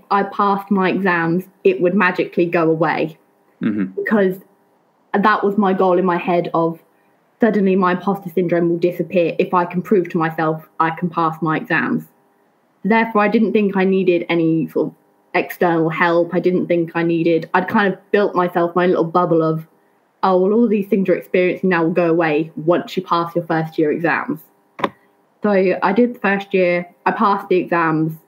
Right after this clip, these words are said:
Speaker 1: that was great. I was really happy for about a couple of weeks. And then I remember just having that in my back of my mind again, very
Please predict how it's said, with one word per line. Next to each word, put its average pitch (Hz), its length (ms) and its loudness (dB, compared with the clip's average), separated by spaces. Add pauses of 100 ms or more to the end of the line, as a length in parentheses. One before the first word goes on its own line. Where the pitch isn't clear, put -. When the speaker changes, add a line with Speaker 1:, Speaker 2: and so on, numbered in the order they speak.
(340)
Speaker 1:
that 156 140 0
was - 120 -4
great. 143 420 -2 (280)
I 175 60 -2
was 180 100 -2
really 214 220 2
happy 190 340 -2
for 190 160 -2
about 233 400 0
a 240 60 -10
couple - 320 0
of 220 80 0
weeks. 165 340 0 (300)
And 214 160 2
then 214 80 2
I 214 60 2
remember 214 600 2 (140)
just 254 160 -2
having 262 280 4
that 240 300 -2
in 269 160 4
my 262 140 4
back 254 240 -2
of - 60 -6
my 240 80 6
mind 196 260 0
again, 180 320 -2
very 226 300 2